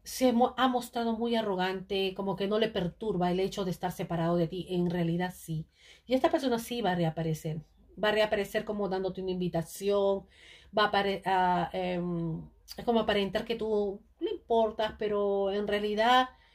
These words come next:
la verdad es que sí, sí, yo siento que aquí hay sentimientos de parte de esta persona, pero el problema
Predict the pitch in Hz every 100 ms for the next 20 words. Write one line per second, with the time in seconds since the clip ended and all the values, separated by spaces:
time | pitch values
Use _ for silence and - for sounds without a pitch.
0 | _ _ _ 208 226 233 226 269 339 359
1 | - 226 - 254 294 185 - 226 226 226
2 | 254 254 254 185 196 202 208 240 226 202
3 | 196 214 220 208 175 180 170 180 180 165
4 | 214 196 185 190 175 160 170 170 208 196
5 | 175 -